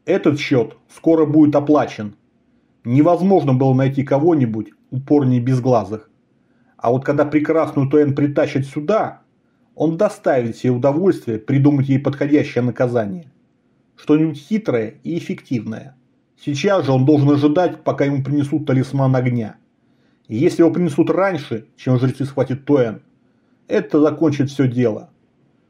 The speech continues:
С могуществом талисмана он без труда отыщет ее, куда бы она ни спряталась, хоть в промежуточных землях.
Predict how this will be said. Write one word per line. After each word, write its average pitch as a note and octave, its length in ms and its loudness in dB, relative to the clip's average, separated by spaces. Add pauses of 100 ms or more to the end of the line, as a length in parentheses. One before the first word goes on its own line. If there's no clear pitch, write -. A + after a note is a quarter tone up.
(140)
С - 100 -14
могуществом D3+ 600 0
талисмана D#3+ 540 2
он B2+ 120 2
без C3+ 120 -6
труда D#3 360 2
отыщет C3 460 -6
ее, A#2+ 320 -4 (300)
куда D3 280 2
бы C3+ 140 0
она C3 140 0
ни C3+ 80 2
спряталась, B2 640 -4 (320)
хоть D#3+ 220 2
в - 20 -4
промежуточных D3+ 640 0
землях. A#2+ 540 0